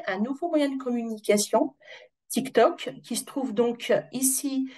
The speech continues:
au niveau des moyens de communication, aussi bien sur l'objet que sur les entités. Et j'en profite également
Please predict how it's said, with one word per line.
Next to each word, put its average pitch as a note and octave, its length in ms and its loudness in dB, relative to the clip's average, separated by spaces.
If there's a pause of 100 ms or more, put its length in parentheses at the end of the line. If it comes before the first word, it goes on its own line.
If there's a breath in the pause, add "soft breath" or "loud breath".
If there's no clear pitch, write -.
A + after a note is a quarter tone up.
(280 loud breath)
au C4 100 2
niveau C4+ 280 2
des B3+ 120 2
moyens B3 260 4
de - 80 -14
communication, A3+ 1000 0
aussi A#3 360 -2
bien G#3 260 4 (340 loud breath)
sur - 380 -4
l'objet B3 540 0 (240)
que A#3+ 120 -2
sur G#3+ 280 -2
les F#3+ 200 6
entités. A#3 600 2 (760 loud breath)
Et C4+ 240 4
j'en C4+ 220 2
profite C#4 420 0
également C#4 640 4